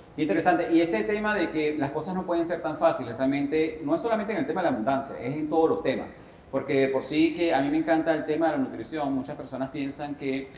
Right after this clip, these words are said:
perder peso es mucho trabajo. Realmente es mucho más fácil de lo que tú crees. Eh, lo único es que obviamente como teníamos eso infundado en nuestra mente, de que todo es difícil, de que todo es un sacrificio, de que todo es trabajo, es la manera en que nosotros llevamos nuestra vida.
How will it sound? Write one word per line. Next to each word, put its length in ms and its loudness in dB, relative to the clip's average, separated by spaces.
perder 320 4
peso 340 4
es 540 -4
mucho 600 8
trabajo. 600 6
Realmente 320 0
es 60 0
mucho 180 -6
más 120 -4
fácil 220 -4
de 60 -2
lo 100 -4
que 80 -8
tú 320 -4
crees. 480 6
Eh, 440 0
lo 160 8
único 260 4
es 80 2
que 140 0
obviamente 420 4
como 200 0
teníamos 380 0
eso 200 0
infundado 480 8
en 60 0
nuestra 240 -2
mente, 260 0
de 100 -4
que 80 -4
todo 240 4
es 60 2
difícil, 460 2
de 100 -2
que 80 -4
todo 220 6
es 40 8
un 160 2
sacrificio, 400 -2
de 120 0
que 100 -6
todo 200 4
es 80 0
trabajo, 440 6
es 160 2
la 100 8
manera 280 6
en 60 6
que 60 0
nosotros 280 -2
llevamos 220 6
nuestra 200 -2
vida. 220 2